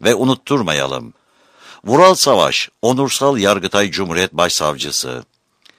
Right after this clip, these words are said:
Hüseyin Avuç yıllarca Baba Ali'nin çilesini çekmiş bir meslektaşımızdır. Gazeteciliğin hemen her dalında görev yapmıştır. Çok olaylar görmüş, çok olayların içinde yaşamış, onlara tanıklık etmiştir. Bu nedenle gazeteciliğin bitmez, tükenmez deneyimlerine sahiptir.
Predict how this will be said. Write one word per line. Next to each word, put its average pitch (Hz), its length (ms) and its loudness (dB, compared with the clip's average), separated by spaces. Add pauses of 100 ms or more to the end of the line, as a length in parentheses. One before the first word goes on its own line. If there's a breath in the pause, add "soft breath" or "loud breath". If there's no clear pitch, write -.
(640 soft breath)
Hüseyin 185 340 0
Avuç 170 340 0
yıllarca 92 560 -2
Baba 85 380 0
Ali'nin 76 280 -4
çilesini 95 460 -4
çekmiş 98 440 -4
bir 87 120 -6
meslektaşımızdır. 76 1120 -6 (260 soft breath)
Gazeteciliğin 147 640 -2
hemen 104 220 -2
her 92 220 -2
dalında 73 320 -6
görev 78 320 -4
yapmıştır. 65 680 -8 (360 loud breath)
Çok 202 200 2
olaylar 76 440 2
görmüş, 71 460 -8
çok 156 180 0
olayların 123 400 2
içinde 92 380 -4
yaşamış, 87 540 -4
onlara 110 380 0
tanıklık 92 440 -6
etmiştir. 69 600 -8 (420 loud breath)
Bu 180 160 2
nedenle 160 360 0
gazeteciliğin 80 800 -6
bitmez, 90 540 -6
tükenmez 80 600 -4
deneyimlerine 78 680 -6
sahiptir. 71 680 -8